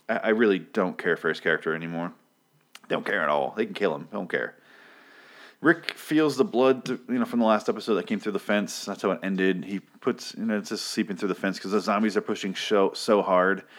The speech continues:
against the fence that their blood is literally oozing into it.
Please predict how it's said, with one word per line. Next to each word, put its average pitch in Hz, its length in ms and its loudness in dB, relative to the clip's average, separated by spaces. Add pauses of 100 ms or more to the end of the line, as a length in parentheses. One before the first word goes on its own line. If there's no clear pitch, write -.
(220)
against 101 400 -2
the 78 60 -4
fence 85 320 -4
that 87 180 -2
their 85 140 0
blood 98 540 0
is 87 140 -2
literally 87 340 -2
oozing 95 420 0
into 92 480 0
it. - 200 -4